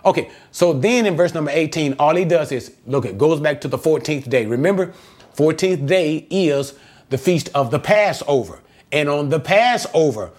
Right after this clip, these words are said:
they ate no unleavened bread. So on the Passover, no unleavened bread. And then for seven, seven additional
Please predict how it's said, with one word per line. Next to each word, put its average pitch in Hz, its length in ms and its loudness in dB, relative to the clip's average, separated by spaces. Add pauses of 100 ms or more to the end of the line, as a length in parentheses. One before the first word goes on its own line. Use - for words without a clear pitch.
(140)
they 147 280 2
ate 147 280 -2
no 131 460 0
unleavened 123 560 -2
bread. 95 400 0 (160)
So 139 360 0
on 131 200 -2
the 104 80 -10
Passover, 220 640 2
no 214 200 0
unleavened 202 540 -2
bread. 202 380 0 (260)
And 156 260 0
then 226 360 2
for 175 240 0
seven, 202 560 -2 (240)
seven 214 500 0 (120)
additional 151 1120 0